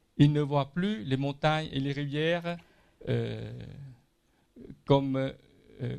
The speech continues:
comme des rivières-montagnes, mais il voit le vacuité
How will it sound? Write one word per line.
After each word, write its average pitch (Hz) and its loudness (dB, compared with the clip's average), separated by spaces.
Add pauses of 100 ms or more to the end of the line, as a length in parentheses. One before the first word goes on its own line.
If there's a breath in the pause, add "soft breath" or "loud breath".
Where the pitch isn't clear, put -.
(120)
comme 143 2
des 131 2
rivières-montagnes, 147 2 (280)
mais 135 4 (680)
il 143 4
voit 151 4
le 131 0
vacuité 151 0